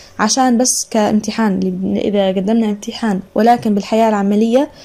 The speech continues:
آه، ما في، يعني، كل أوتوميتد صار و-، يعني ما بنلجأ لهاي الطريقة، بس لازم نكون عارفينها.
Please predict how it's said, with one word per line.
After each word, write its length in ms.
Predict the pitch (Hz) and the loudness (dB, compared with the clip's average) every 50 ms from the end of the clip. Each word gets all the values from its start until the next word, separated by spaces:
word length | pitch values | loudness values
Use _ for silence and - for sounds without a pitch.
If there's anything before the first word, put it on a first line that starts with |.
| - - - - - - - | -20 -20 -20 -20 -20 -6 -2
آه، 220 | 214 214 214 214 214 | 0 2 2 2 2
ما 220 | 208 220 226 240 | 2 2 2 2
في، 340 | 226 233 226 208 196 185 180 | 0 0 0 0 2 2 0
يعني، 640 | 180 175 180 180 180 175 170 180 170 - - 202 - - | 0 -2 -2 -2 -2 -2 -2 -4 -4 -4 -6 -6 -8 -4
كل 140 | - - 277 | 0 2 2
أوتوميتد 560 | 269 247 - 247 226 233 233 233 - 220 - | 2 2 2 2 2 2 2 0 -2 -4 -6
صار 320 | - - 220 226 233 226 220 | -2 0 2 2 2 2 2
و-، 320 | 196 185 180 180 180 180 - - - - - - | 0 -2 -2 -4 -6 -6 -10 -14 -20 -18 -8 -4
يعني 240 | 226 220 202 208 | -2 0 2 4
ما 80 | 233 262 | 4 4
بنلجأ 300 | 277 254 233 - 180 - | 6 4 4 2 2 0
لهاي 220 | 180 180 180 185 | -2 -2 -4 -6
الطريقة، 400 | 180 - - 185 196 208 208 269 | -6 -4 -2 -2 -2 0 0 -2
بس 200 | 277 277 277 - | -2 0 -2 -2
لازم 180 | 285 262 240 240 | -2 0 0 0
نكون 160 | 226 - 220 | 0 0 0
عارفينها. 460 | 190 185 190 - - 247 269 320 381 | 0 0 -2 -2 -2 -2 0 -2 -4